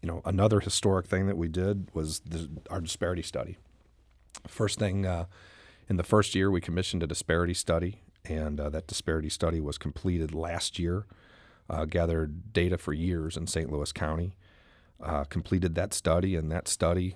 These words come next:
led to, uh, our first minority inclusion bill. So we had our first disparity study and our first minority inclusion bill all within my first term,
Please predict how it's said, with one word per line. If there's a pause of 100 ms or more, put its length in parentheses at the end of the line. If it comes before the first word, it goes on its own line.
(120)
led
to, (560)
uh, (380)
our
first
minority
inclusion
bill.
So
we
had
our
first
disparity
study
and
our
first
minority
inclusion
bill
all
within
my
first
term,